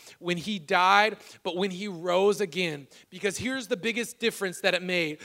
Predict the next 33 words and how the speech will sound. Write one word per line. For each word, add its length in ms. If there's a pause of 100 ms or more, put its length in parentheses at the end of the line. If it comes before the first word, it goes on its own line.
(140)
See, 200
up 120
until 200
that 200
point, 300
Jesus 580
was 200
living 320
his 220
life. 440 (340)
Up 200
to 220
over 220
thirty 360
years, 420 (220)
he 180
wa-, 140
he 140
was 140
alive, 600 (240)
living 320
just 120
as 140
a 80
normal 380
person, 640 (640)
and 160
people 240
saw 260
him 80
as 140
a 40
human. 460